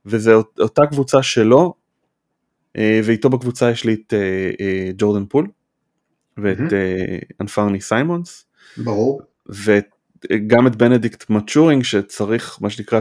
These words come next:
Speaker 1: to mature קצת, כדי שאולי נראה ממנו משהו אחר, אבל כרגע אני שמתי אותו בקבוצה הזאת. אה, גארדים, סקוררים, נחמדים, לא יעילים, לא מנצחים, לא שומרים.
Speaker 2: אוקיי. אה, אה, אני מפתיע אותי שארג'י בארט לא שם.
Speaker 1: ארג'י בארט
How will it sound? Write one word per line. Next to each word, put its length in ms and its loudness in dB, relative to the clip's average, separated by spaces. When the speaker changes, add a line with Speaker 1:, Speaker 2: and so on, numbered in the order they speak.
Speaker 1:
to 40 -4
mature 460 2
קצת, 300 -8
כדי 280 -4
שאולי 440 -4
נראה 240 -4
ממנו 300 -2
משהו 280 -4
אחר, 300 0
אבל 240 -2
כרגע 280 0
אני 120 -4
שמתי 280 -8
אותו 120 -10
בקבוצה 360 -4
הזאת. 300 -4
אה, 480 6
גארדים, 520 6
סקוררים, 760 4
נחמדים, 640 2
לא 180 4
יעילים, 480 4
לא 140 0
מנצחים, 600 0
לא 100 2
שומרים. 320 -6
Speaker 2:
אוקיי. 260 -2
אה, 60 2
אה, 380 -4
אני 140 -2
מפתיע 300 0
אותי 120 2
שארג'י 360 0
בארט 320 0
לא 80 -8
שם. 160 -10
Speaker 1:
ארג'י 300 6
בארט 420 4